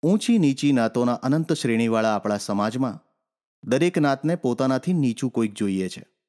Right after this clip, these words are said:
અમદાવાદના ભંગી કાઠિયાવાડથી આવેલા ભંગીને હલકા ગણતા. ધનિયાને પરણતી વખતે બંને પંચોને જમાડવા પડેલા. ખેમી જતી રહી એટલે કાઠિયાવાડી પંચ ભેગું થયું. તે પંચે અંદર અંદર મસલત ચલાવી.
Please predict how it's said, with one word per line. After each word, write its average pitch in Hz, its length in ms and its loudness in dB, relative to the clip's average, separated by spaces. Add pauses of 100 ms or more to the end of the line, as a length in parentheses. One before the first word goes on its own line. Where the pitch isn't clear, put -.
(540)
અમદાવાદના 170 640 2
ભંગી 135 360 2
કાઠિયાવાડથી 135 720 0
આવેલા 135 260 2
ભંગીને 127 400 0
હલકા 160 340 0
ગણતા. 104 440 -6 (840)
ધનિયાને 131 460 2
પરણતી 117 400 0
વખતે 113 320 0
બંને 139 340 0
પંચોને 120 480 0
જમાડવા 110 500 0
પડેલા. 95 380 -6 (760)
ખેમી 131 300 2
જતી 143 260 2
રહી 165 260 0 (480)
એટલે 202 160 0
કાઠિયાવાડી 190 560 2
પંચ 120 280 -2
ભેગું 147 300 2
થયું. 90 280 -6 (560)
તે 170 100 4
પંચે 135 340 0
અંદર 127 340 2
અંદર 113 240 0
મસલત 156 400 0
ચલાવી. 90 420 -4